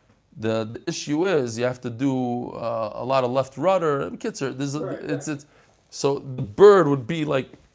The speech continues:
Speaker 1: it's like, it's fighting itself. It's, I don't, I don't see how it's, it's conducive to resting. You know what I mean? And it's flapping its wing. It's not, it's not a, whatever. Okay. I don't know. I,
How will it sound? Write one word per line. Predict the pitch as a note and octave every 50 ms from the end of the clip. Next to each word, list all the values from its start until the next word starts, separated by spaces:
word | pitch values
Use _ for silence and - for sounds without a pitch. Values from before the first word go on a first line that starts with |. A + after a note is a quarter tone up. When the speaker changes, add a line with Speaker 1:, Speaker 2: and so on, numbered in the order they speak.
| _ _ _ _ _ -
Speaker 1:
it's | - - - - C#3+ C#3+ - -
like, | D#3 C#3+ C#3+ C3 - - - _ _ _ _ - - - _ _ _ -
it's | C#3+ C#3 -
fighting | - - - G#3 C4 A#3+ G#3 E3+
itself. | D3 C3+ - - - F#3 D3+ A#2+ G#2+ G#2
It's, | A#2 A#2 -
I | - C#3+ F3
don't, | G#3 G#3 F#3+ F#3
I | - D#3+ F#3
don't | G#3+ G#3 - -
see | - G3+ F3+
how | E3 D#3+ D#3+ D#3 D#3 D3+
it's, | C#3+ C#3 - - - - _ _ - - - _ _ _ _ _ _ _ _ _ _ - -
it's | - -
conducive | - - D#3 D3 B2+ A#2 G#3+ G#3+ - - D#3 C#3
to | - D3
resting. | C#3+ D#3+ D#3+ D3 - - A2 F2 D#2 - _ _ _ - -
You | -
know | C3 D3+
what | E3+ F3+
I | F#3+
mean? | G3+ F#3+ C#3+ A2 - - _ _ _ _ _ _ _ _ _ _ _ - - - - - -
And | C3 C#3+
it's | - - -
flapping | - - - - C#3+ E3 F#3+ G#3+ A#3+ A#3 A#3+ G3+ F3
its | D#3 C#3+ - -
wing. | - D3 D#3+ F#3 F#3 C3+ G#2 F#2+ F2+ -
It's | A2+ G#2+ - -
not, | F3 F#3+ G#3 F#3+ F#3+ - - _ _
it's | - A2+ - -
not | F#3+ G3 F3+
a, | D#3+ - - - A#2
whatever. | C3+ C3 G#2 F#2+ F#2 - -
Okay. | G#3+ G#3 - G#2 - - _ _ _ _ _ _ _ _ _ _ _ _ _
I | - A3+
don't | C#4 D4+
know. | D4+ D4 G#3
I, | D#3 C#3+ D3 D3+ D#3 D3+ D#3 -